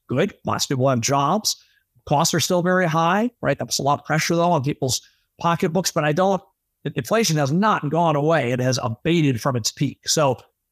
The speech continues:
I, I would be in the, inflation remains a risk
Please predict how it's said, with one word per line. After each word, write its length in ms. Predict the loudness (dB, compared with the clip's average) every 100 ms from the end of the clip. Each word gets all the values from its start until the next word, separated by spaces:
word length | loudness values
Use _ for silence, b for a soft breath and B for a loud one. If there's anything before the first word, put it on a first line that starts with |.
| _ -4
I, 80 | 0
I 140 | 2
would 100 | 2
be 140 | 2 2
in 140 | 2
the, 180 | 2 0
inflation 640 | 0 -4 0 0 2 2
remains 540 | 2 2 0 2 2 2
a 140 | 0
risk 460 | 0 0 0 -4